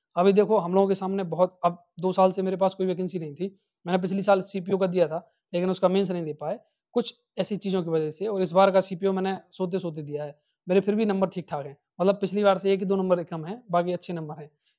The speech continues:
ठीक है, तो इस बार क्योंकि इलेक्शन में और बहुत सारी चीज़ों से मैं गुजर रहा था, तो उन सब चीज़ों की वजह से नहीं दे पाया। खैर, अभी मेरे पास रेलवेज की तरफ मूव करने का अच्छा साधन है, क्योंकि मेरी मैथ,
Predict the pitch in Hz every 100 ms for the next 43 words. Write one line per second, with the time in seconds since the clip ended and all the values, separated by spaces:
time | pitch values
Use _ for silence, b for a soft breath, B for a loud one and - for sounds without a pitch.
0 | - 226 214 - _ 170 175 185 208 -
1 | _ - 190 190 190 202 196 196 185 165
2 | 175 185 180 175 175 170 175 165 170 156
3 | 143 170 170 170 165 165 170 165 156 160
4 | 151 165 160 139 135 180 _ _ _ _
5 | _ - 190 190 180 180 233 190 185 190
6 | 196 196 175 180 202 196 180 180 165 170
7 | 190 190 175 175 175 - 175 - 147 156
8 | 214 196 175 190 185 180